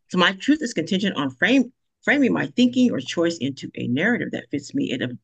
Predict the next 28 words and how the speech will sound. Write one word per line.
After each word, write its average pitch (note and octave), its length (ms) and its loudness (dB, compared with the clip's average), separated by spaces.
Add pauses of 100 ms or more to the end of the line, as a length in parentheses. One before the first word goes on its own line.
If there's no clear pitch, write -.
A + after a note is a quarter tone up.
it - 200 -2
obscures D3+ 520 -2
my B2+ 260 -4 (560)
vulnerability A3 680 4
to - 160 -4
other B3 140 -4
people's A#3+ 680 0
opinion. A#3+ 640 2 (540)
The A#2+ 60 -16
combination D#3 640 -2
of B2+ 80 -6
my - 220 -10
feelings A3+ 380 0
and C#3 160 -4
beliefs D3+ 400 -2
may B2 140 -4
not C#3 400 0 (480)
make C3 300 -4
sense - 480 -8
to - 200 -12 (100)
everyone, C3+ 580 -8 (520)
but B2 160 -6
as A2 200 -10
long C3 300 -6
as C3 120 -10
it - 140 -10
makes B2 400 -8
sense A#2+ 400 -8